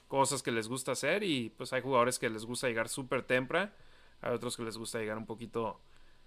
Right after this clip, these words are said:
menos temprano, porque todos llegan temprano,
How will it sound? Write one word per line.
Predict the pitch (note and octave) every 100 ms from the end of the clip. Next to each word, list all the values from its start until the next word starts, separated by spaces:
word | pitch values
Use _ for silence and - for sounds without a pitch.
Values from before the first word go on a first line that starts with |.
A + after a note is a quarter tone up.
| - - - -
menos | - B2 C#3 D#3+ D3+ B2 -
temprano, | A2 F#2+ G2 F2 -
porque | C#3 C3+
todos | G3 G3
llegan | E3 F3
temprano, | C3+ B2 C#3 E3+ B3